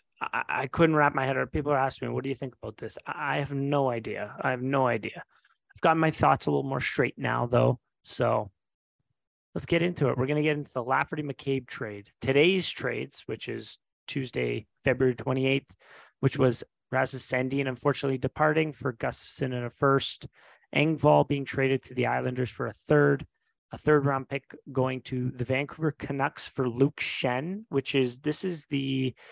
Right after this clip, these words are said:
second year in a row that we've traded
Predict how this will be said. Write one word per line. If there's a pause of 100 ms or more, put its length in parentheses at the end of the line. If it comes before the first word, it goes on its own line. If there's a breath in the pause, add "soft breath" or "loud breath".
(140 loud breath)
second
year
in
a
row
that
we've (800)
traded